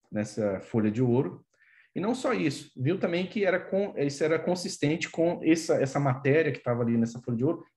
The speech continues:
ter uma carga positiva, que explicaria essas deflexões com um ângulo grande, mas não tão extremo quanto cento e oitenta graus, né?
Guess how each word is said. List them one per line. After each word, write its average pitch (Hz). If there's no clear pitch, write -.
ter 180
uma 185
carga 175
positiva, 151
que -
explicaria 131
essas 135
deflexões 139
com 135
um 131
ângulo 131
grande, 135
mas 160
não 147
tão 160
extremo 131
quanto 127
cento 127
e 131
oitenta 123
graus, 95
né? 101